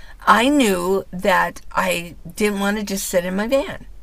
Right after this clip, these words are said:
And I knew Abby was probably getting tired of us being outside, laying on, you know, on your R V rug.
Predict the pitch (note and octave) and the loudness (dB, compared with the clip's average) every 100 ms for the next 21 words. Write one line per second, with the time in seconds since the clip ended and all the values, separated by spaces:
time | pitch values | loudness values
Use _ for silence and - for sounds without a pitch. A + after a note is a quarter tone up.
0 | - - - - - - A#3+ A#3 - A#3 | -18 -18 -16 -16 -10 -2 0 0 0 0
1 | C4 D#4 - C#4+ C4 D#4 C4+ A3 F#3+ F#3 | 2 2 0 -2 -2 0 0 0 0 0
2 | F#3 E3+ G3 F3 F3 F3+ - G3 G3 E3 | -2 -6 -4 -4 -4 -6 -8 -4 -2 -2
3 | D#3 - A3 A3+ - - - - - F3 | -6 0 2 2 0 -4 -8 -10 -10 0
4 | G3 F#3+ F3 D3+ - - E3+ E3 - - | 0 0 -4 -8 -6 -4 -4 -4 -10 -6
5 | F3+ D#3+ D#3+ - - E3+ E3+ E3+ F3+ F3+ | -6 -4 -6 -10 -8 -8 -4 -2 -2 -4
6 | D#3 - - F3 F3 A3 B3+ E3+ D#3+ | -12 -10 -4 -4 -2 -4 2 2 0